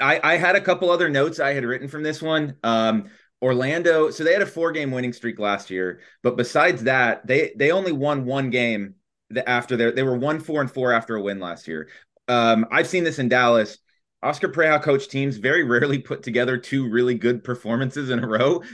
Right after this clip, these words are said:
Usually it's, like, kind of up and down. Not that they were good last week, but I think they might be a little bit overconfident thinking that that's, uh, I, I, if,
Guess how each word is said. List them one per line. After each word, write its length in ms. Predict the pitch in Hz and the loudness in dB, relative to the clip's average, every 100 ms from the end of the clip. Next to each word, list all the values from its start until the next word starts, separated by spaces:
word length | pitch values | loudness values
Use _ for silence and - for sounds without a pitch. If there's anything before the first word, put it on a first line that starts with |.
| - | -4
Usually 380 | 120 127 139 135 | -2 0 2 2
it's, 140 | 139 | 4
like, 200 | 135 127 | 2 0
kind 220 | - 127 | -2 -4
of 120 | 131 98 | -4 -4
up 200 | 123 127 | -4 -2
and 160 | 131 117 | -2 0
down. 340 | 117 131 156 | 0 0 0
Not 200 | 143 151 | -2 -2
that 100 | 139 | -4
they 100 | 135 | -4
were 140 | 123 | -4
good 200 | 104 120 | -4 -2
last 240 | 131 143 139 | 0 -2 -4
week, 280 | 160 151 - | -8 -8 0
but 320 | 127 120 - - - | 2 2 -2 -16 -8
I 100 | 117 | -6
think 280 | 139 131 - _ _ _ - | -2 -4 -4 _ _ _ -6
they 140 | 131 | -2
might 240 | 135 143 139 | 2 0 2
be 80 | |
a 60 | 139 | 0
little 180 | 131 127 | 0 0
bit 100 | 123 | 0
overconfident 760 | 117 107 - 117 131 147 151 | 0 -4 -6 -8 -4 -4 -4
thinking 320 | 151 151 147 147 | -6 -8 -6 -4
that 120 | 139 | 2
that's, 380 | 143 143 139 - | 4 4 2 2
uh, 200 | 139 131 | 4 4
I, 240 | 117 113 | 2 2
I, 160 | 117 113 - | 2 0 0
if, 220 | 123 120 | -2 -4